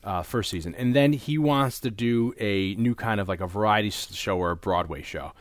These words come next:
He pitches it to everybody, uh, in America, and they're like, "No, it won't work. No one will wanna do it." So he goes to England, and in England, they're like, "Sure, we'll take it." So he ditches the Broadway show, and he kind of does a synthesis of that, where he does, a, you know, like, we know the Muppet Show. It's a variety show,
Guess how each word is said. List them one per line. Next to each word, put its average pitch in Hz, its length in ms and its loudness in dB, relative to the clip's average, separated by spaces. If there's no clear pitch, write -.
He 110 180 -6
pitches 151 400 0
it 135 120 -2
to - 200 -4
everybody, 120 600 2
uh, 87 400 0
in 107 100 -6
America, 95 420 -2
and 87 100 -6
they're 87 80 -4
like, 85 160 -4
"No, 80 240 -4
it 80 40 -8
won't 78 220 -10
work. 78 240 -10
No 85 100 -6
one 80 140 -6
will 80 100 -8
wanna 76 220 -10
do 76 180 -12
it." 64 140 -18
So 98 260 -2
he 131 180 -12
goes 135 240 0
to 123 120 -6
England, 107 340 -2
and 107 240 -6
in 92 100 -12
England, 113 420 0
they're 110 80 -2
like, 113 140 -2
"Sure, 196 280 0
we'll 143 160 0
take 87 280 -10
it." 104 120 -10
So 120 120 -6
he 113 100 0
ditches 156 360 2
the 120 100 -4
Broadway 131 440 2
show, 104 140 -4
and 101 60 0
he 101 60 -4
kind 139 240 -2
of 110 200 -6
does 117 160 2
a 95 60 -4
synthesis 117 520 -4
of 95 220 -6
that, 123 280 -2
where 98 140 -4
he 92 100 -6
does, 92 240 -2
a, 87 180 -6
you 123 120 -8
know, 76 100 -6
like, 82 140 -8
we 90 80 -8
know 90 100 -4
the 110 80 -4
Muppet 139 220 -6
Show. - 160 -12
It's 76 100 -16
a 78 40 -16
variety 92 360 -4
show, 90 340 -6